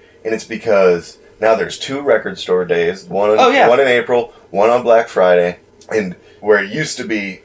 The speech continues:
Speaker 1: "Oh, cool, Hot Water Music is making this limited edition record for Record Store Day." It's like,
Speaker 2: Oh, yeah.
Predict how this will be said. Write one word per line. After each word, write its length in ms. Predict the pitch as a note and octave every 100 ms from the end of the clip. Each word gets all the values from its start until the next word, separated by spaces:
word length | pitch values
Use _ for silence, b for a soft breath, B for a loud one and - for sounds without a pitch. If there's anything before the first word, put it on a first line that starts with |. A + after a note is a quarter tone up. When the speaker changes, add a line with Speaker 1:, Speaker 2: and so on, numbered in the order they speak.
| -
Speaker 1:
"Oh, 280 | F2 F2+ -
cool, 220 | F3 A2+
Hot 240 | - D#3 C3
Water 180 | A2+
Music 360 | G#2+ C#3+ A#2 F#2+
is 140 | G#2
making 280 | G2 G#2+ G#2
this 300 | F#2 E2+ - - _
limited 420 | G#2 A#2 C3 A#2 G#2+
edition 500 | G2+ A2+ G#2 G#2+ F#2+
record 380 | A2+ G#2+ F#2+ F2+
for 160 | G2+
Record 380 | F#2 G#2+ D3 B2
Store 200 | - F#2+
Day." 320 | F#2 E2+ E2 - b b b
It's 140 | -
like, 220 | F#2+ - -
Speaker 2:
Oh, 180 | F3+ D3+
yeah. 180 | C3